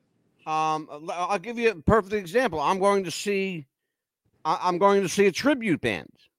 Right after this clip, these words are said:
the Fab Four. Now, they're, these guys are great musicians. They look the part.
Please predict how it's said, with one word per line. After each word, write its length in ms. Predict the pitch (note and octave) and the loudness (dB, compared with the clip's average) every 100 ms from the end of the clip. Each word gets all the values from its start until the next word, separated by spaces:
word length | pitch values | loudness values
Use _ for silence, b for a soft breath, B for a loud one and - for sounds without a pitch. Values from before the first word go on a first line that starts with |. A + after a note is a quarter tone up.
| _ _ _ | _ _ _
the 80 | - | -10
Fab 360 | - F#3 F3+ C#3+ | 0 2 2 0
Four. 360 | - C4+ A3+ - _ _ _ _ _ | 2 2 2 -2 _ _ _ _ _
Now, 180 | C#3+ F3 | 4 4
they're, 520 | G#2+ F3 C#4 C#4 - - | 4 4 6 4 -2 -4
these 260 | G3+ C4+ | -2 0
guys 380 | - F#3+ D#3 D3+ | 0 0 0 -2
are 80 | D3 | -4
great 360 | G2+ A#2 F3+ A3 | -4 2 2 2
musicians. 880 | B3 G3+ E3 E3 - F3 F#3 E3 - _ _ _ _ - | -2 0 2 2 2 0 -2 -8 -18 _ _ _ _ 0
They 160 | C#3+ | 2
look 260 | C3+ D#3 A3 - | 6 6 6 4
the 80 | A#3+ | 0
part. 400 | - - F#3 G3 | 2 6 6 4